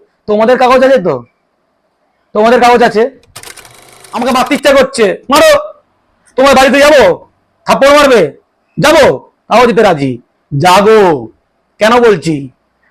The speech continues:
দাঁত কেলিয়ে লাভ নেই, ভয় পাও। বিজেপি তোমার নাগরিকত্ব কেড়ে নেবে। তৃণমূল নাগরিকত্ব নিয়ে প্রশ্ন করেনি, সিপিএম করেনি, কংগ্রেস করেনি, তোমার কাগজ ওরা বানিয়ে দিয়েছে।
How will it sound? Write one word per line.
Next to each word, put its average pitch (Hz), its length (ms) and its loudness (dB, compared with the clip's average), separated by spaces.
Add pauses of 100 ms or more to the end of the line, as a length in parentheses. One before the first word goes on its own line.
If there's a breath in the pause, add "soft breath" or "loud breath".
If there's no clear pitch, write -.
দাঁত 196 240 0
কেলিয়ে 233 220 0
লাভ 214 220 2
নেই, 208 580 -2 (160)
ভয় 208 300 2
পাও। 294 760 2 (360)
বিজেপি 262 380 2
তোমার 294 200 2
নাগরিকত্ব 294 580 2
কেড়ে 302 160 2
নেবে। 285 420 2 (440)
তৃণমূল 294 360 2
নাগরিকত্ব 294 440 0
নিয়ে 294 160 2
প্রশ্ন 285 320 0
করেনি, 294 260 2
সিপিএম 294 380 -2
করেনি, 285 220 0
কংগ্রেস 302 340 0
করেনি, 285 280 -2
তোমার 277 460 -4
কাগজ 262 260 2
ওরা 262 220 2
বানিয়ে 254 260 0
দিয়েছে। 247 560 0